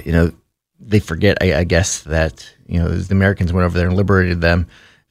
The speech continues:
from Saddam Hussein in Iraq. And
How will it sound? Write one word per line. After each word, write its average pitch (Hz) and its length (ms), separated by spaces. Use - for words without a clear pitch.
from 90 320
Saddam 85 340
Hussein 85 520
in 71 80
Iraq. 82 520
And 82 340